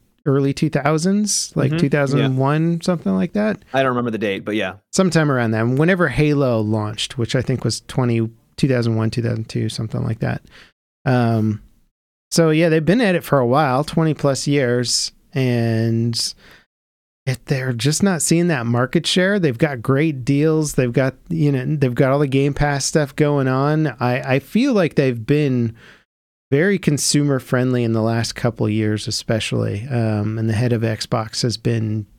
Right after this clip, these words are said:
Speaker 1: making calls that I think most people are agreeing with in many regards, gamers, that is,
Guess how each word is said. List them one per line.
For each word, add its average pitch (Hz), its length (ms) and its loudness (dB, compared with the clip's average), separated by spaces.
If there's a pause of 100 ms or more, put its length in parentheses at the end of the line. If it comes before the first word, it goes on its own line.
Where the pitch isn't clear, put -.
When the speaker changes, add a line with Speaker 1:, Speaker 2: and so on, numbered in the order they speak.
(140)
Speaker 1:
making 123 580 0 (160)
calls 123 500 -2
that 127 120 0
I 120 80 0
think 120 240 -2
most 113 300 -2
people 117 340 0
are 113 160 0
agreeing 113 460 0
with 135 200 -2
in 143 120 0
many 147 180 0
regards, 156 480 0
gamers, 131 480 0
that 151 180 0
is, 170 300 0